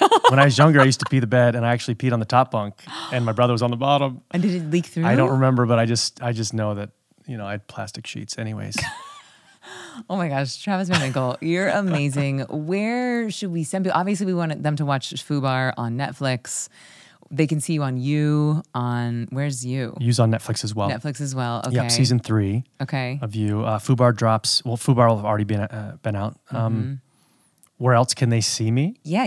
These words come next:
Speaker 1: I know you're on Instagram. You have a great Instagram
Speaker 2: I'm on
Speaker 1: account.
Speaker 2: Instagram. It's just my name, Travis Van Winkle.
Speaker 1: Okay.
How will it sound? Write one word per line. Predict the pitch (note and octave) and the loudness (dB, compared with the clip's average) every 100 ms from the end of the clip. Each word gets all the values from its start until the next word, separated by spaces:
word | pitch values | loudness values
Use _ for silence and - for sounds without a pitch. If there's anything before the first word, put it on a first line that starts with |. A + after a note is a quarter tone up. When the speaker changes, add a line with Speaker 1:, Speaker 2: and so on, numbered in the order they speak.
| D3 | 0
Speaker 1:
I | D#3+ | 0
know | |
you're | E3+ F3+ | 0 -2
on | - | -2
Instagram. | D3+ - B2 A#2+ | -4 -4 -6 -6
You | |
have | A#2+ | -6
a | B2 | -8
great | A#2+ C3 C#3 | -6 -6 -4
Instagram | B2+ B2+ | -2 2
Speaker 2:
I'm | B2+ | 4
on | B2+ | 4
Speaker 1:
account. | A#2 | 4
Speaker 2:
Instagram. | - A#2+ A2 G#2+ A#2 | 2 4 4 4 2
It's | - | 0
just | - | 2
my | B2+ | 2
name, | A#2+ G#2+ A#2 | 4 2 0
Travis | - G#2 G#2+ - | 0 -2 0 0
Van | A2 G#2+ | 0 0
Winkle. | G2+ F#2+ G#2 C3 | -2 -4 -4 -4
Speaker 1:
Okay. | C#3 C3+ A#2+ C#3+ | -4 -6 -4 -8